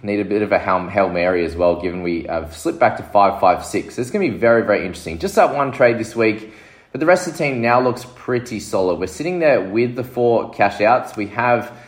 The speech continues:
cover in each position, except for centre, which is annoying. Uh, but thankfully, for this team anyway, Kolar was not an issue in terms of, you know, being in the side and, and, and stuffing us up for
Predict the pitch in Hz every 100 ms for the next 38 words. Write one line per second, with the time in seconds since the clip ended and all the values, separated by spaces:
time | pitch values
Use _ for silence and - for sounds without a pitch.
0 | - _ _ - 113 110 101 87 101 98
1 | 95 - 98 - - 87 92 - 98 113
2 | 170 - - _ _ 95 98 - - 127
3 | - - - 135 110 107 120 123 - -
4 | - _ _ _ - 277 320 302 - -
5 | - _ _ _ _ _ _ _ 82 -
6 | 85 90 92 95 - - - - 113 113
7 | 117 156 151 139 139 165 - - - 120
8 | 180 - 107 107 113 104 101 - - -
9 | 113 117 107 98 - 101 101 101 - 95
10 | 90 104 - 104 95 90 98 92 87 -
11 | 90 87 85 - - _ 92 80 90 87
12 | 82 110 107 123 113 110 92 95 85 87
13 | 82 - - 92 - 92 87 85 82 92
14 | - - 95 95 -